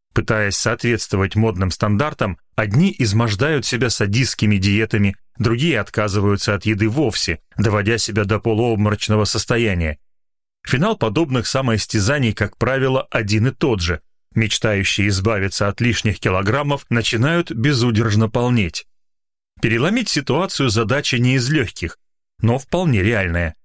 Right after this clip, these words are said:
считает автор этой книги. Известный диетолог, автор уникальной авторской методики, благодаря которой от лишнего веса избавилось множество людей, Владимир Миркин убеждён,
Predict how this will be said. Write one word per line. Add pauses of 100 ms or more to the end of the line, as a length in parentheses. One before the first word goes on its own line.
(160)
считает
автор
этой
книги. (1040)
Известный
диетолог, (200)
автор
уникальной
авторской
методики, (160)
благодаря
которой
от
лишнего
веса
избавилось
множество
людей,
Владимир
Миркин
убеждён,